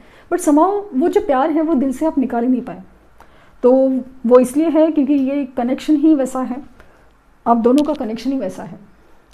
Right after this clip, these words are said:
वाली चीज़ है। तो मुझे ऐसा लगा ना कि जैसे आपके साथ जो अन्याय हुआ था या फिर एक karmic pattern था वो होना ही था, तो अभी जो एक realization है कि क्या होना चाहिए,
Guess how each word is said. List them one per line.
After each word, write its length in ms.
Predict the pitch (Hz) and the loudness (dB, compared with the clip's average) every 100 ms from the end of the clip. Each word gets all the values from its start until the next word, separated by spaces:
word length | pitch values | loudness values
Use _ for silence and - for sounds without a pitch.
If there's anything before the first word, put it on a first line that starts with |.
| - | -8
वाली 320 | 233 240 247 | -4 -2 -4
चीज़ 360 | - 247 202 240 | -4 -6 -6 -8
है। 100 | 294 - - - - | -12 -18 -20 -12 0
तो 100 | 262 | 4
मुझे 300 | 262 262 403 | 6 8 6
ऐसा 140 | 427 | 4
लगा 200 | 349 349 | 2 2
ना 120 | 349 | 0
कि 120 | 339 311 | 0 -2
जैसे 220 | 320 349 | -2 -4
आपके 320 | 262 247 311 | -6 -4 -4
साथ 220 | 285 277 | -2 -2
जो 400 | 254 302 302 277 - _ | -2 -2 -4 -6 -12 _
अन्याय 340 | 240 240 269 302 | 2 4 4 2
हुआ 240 | 262 202 | 2 0
था 240 | 185 - - _ _ _ _ - _ _ - | -4 -14 -20 _ _ _ _ -20 _ _ 0
या 100 | 240 | 0
फिर 160 | 294 247 | 2 0
एक 240 | 247 - | 0 -2
karmic 300 | 208 247 294 | 0 0 -2
pattern 280 | 214 262 277 | -4 -4 -4
था 40 | 285 | -2
वो 180 | 302 | -2
होना 260 | 294 240 269 | 0 2 2
ही 140 | 370 | 2
था, 200 | 277 196 - _ _ - _ - | 0 -6 -14 _ _ -20 _ 0
तो 60 | 277 | 4
अभी 380 | 254 247 330 370 | 4 4 4 2
जो 180 | - | 0
एक 140 | 311 285 | -2 2
realization 500 | 240 247 269 302 311 | 2 2 2 2 2
है 220 | 247 254 | 0 -2
कि 140 | 285 | -2
क्या 160 | 320 285 | 0 -2
होना 400 | 294 233 226 330 | 0 2 2 2
चाहिए, 380 | 302 226 175 | -2 -6 -6